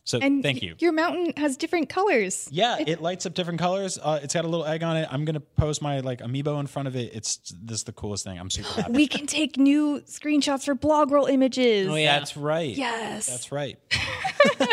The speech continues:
Speaker 1: Do you guys need more Link's Awakening screenshots? 'Cause I took about nine hundred while I was
Speaker 2: Oh,
Speaker 1: playing that game.
Speaker 2: I know. Thank you. I
Speaker 1: You're
Speaker 2: appreciate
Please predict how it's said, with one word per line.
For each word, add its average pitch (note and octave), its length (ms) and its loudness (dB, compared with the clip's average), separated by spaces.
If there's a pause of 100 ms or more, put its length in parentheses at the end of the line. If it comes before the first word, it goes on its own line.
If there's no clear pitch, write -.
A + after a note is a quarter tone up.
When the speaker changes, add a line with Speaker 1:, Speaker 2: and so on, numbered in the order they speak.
(300)
Speaker 1:
Do D3+ 80 0
you G3+ 40 2
guys A#3+ 180 2
need A3+ 120 0
more G#3 160 2
Link's G3 220 -4
Awakening F3 320 -4
screenshots? G3+ 500 -6
'Cause B2 140 -4
I C3 60 -2
took - 220 -6
about A2+ 260 -4
nine A#2 200 -6
hundred C3 460 -4
while A#2+ 100 -2
I A#3+ 100 4
was G#3 80 -4
Speaker 2:
Oh, - 40 -12
Speaker 1:
playing G#2+ 220 -8
that G2 240 -10
game. F3+ 200 -4
Speaker 2:
I A3+ 120 4
know. A3 320 4 (280)
Thank A#3 240 4
you. A3+ 120 4
I A3+ 60 6
Speaker 1:
You're A3+ 100 4
Speaker 2:
appreciate A#2+ 200 -4